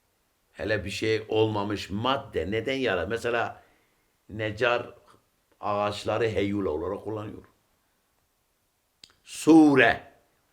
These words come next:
onun bir parçası değil ki sure. Şekil, onun bir parçası değil. Böyle bakmışlar. Tabii bu Yunan'ın bakışları, bizim kelamcılar buna girmişler.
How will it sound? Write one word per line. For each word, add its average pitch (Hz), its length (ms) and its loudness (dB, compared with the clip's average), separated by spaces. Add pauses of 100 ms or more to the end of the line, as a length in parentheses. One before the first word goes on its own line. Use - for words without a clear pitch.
(140)
onun 120 200 -6
bir 120 100 -6
parçası 104 440 -4
değil 143 240 -4
ki - 100 -20
sure. 80 300 -14 (2250)
Şekil, 151 680 4 (840)
onun 127 280 -2
bir 120 140 -2
parçası 104 540 -4
değil. 101 420 -2
Böyle 104 280 0
bakmışlar. - 680 -6 (1400)
Tabii 143 300 -2
bu 135 80 -2
Yunan'ın 123 460 -2
bakışları, 120 760 0 (800)
bizim 127 320 -4
kelamcılar 110 680 -2
buna 98 180 -4
girmişler. 131 800 0